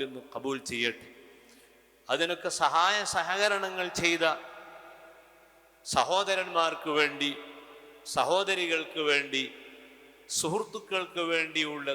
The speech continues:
ദുആ അടുത്ത നിമിഷങ്ങളിൽ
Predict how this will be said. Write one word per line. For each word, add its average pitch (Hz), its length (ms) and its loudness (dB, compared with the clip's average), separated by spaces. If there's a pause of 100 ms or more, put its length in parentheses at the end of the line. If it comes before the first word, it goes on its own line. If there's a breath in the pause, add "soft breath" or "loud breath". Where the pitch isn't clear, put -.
ദുആ 123 240 4 (1500)
അടുത്ത 147 340 0 (380)
നിമിഷങ്ങളിൽ 139 720 -2